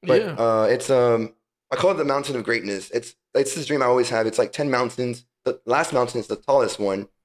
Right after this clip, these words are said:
Speaker 1: And on the very peak, I, I'm finally there. And it's like this, it's like this reality wall. It's, like, reflective.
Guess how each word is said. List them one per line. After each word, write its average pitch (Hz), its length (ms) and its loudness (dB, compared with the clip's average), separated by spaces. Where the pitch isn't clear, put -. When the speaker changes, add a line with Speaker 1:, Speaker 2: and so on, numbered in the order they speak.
Speaker 1:
And 123 100 0
on 117 80 0
the 113 80 4
very 180 360 2
peak, 190 380 -8
I, 135 200 0
I'm 135 140 0
finally 170 400 0
there. 123 280 2
And 120 120 0
it's 120 100 0
like 127 120 0
this, 120 260 -4
it's - 200 -4
like 160 140 2
this 135 160 0
reality 123 640 2
wall. 104 420 2
It's, - 140 -4
like, 123 100 0
reflective. 139 640 -2